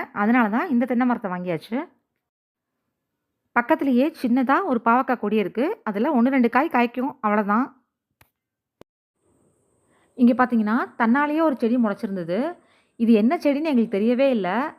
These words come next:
இது என்ன செடின்னு நாங்க கண்டுபிடிக்கிறதுக்குள்ள அது காய் காய்ச்சி பழமாவும் ஆயிடுச்சு. பழமானதுக்கு அப்புறம் தான் தெரிஞ்சது அது கிர்னி பழம்னு. இது பாத்தீங்கன்னா,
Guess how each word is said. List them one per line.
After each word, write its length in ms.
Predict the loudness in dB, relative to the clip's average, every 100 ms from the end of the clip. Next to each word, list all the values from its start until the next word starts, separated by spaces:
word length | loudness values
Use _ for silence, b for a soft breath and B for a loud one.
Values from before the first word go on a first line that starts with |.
| -8
இது 120 | -4
என்ன 200 | -2 -2
செடின்னு 460 | -2 -2 0 0 0 -4
நாங்க 200 | -4 -4
கண்டுபிடிக்கிறதுக்குள்ள 840 | -2 -2 -2 -2 -4 -4 -4 -2 -2 -2 B B -6
அது 140 | -2 2
காய் 240 | 2 0
காய்ச்சி 380 | -2 -4 -2 -4 -4
பழமாவும் 520 | -2 0 2 0 0 0
ஆயிடுச்சு. 420 | -2 -6 -6 -6 -6 b b b _
பழமானதுக்கு 560 | 0 0 0 -2 -2 -2
அப்புறம் 220 | 0 0
தான் 120 | 0 0
தெரிஞ்சது 400 | 0 0 0 0 0
அது 160 | 0 0
கிர்னி 280 | 2 0 2
பழம்னு. 460 | 2 0 -2 -4 -4 -6 -12 _ _ _ _ _ _ _ _ _ _ _ _ _ _ _ _ B B B 0
இது 140 | 2
பாத்தீங்கன்னா, 440 | 4 2 2 2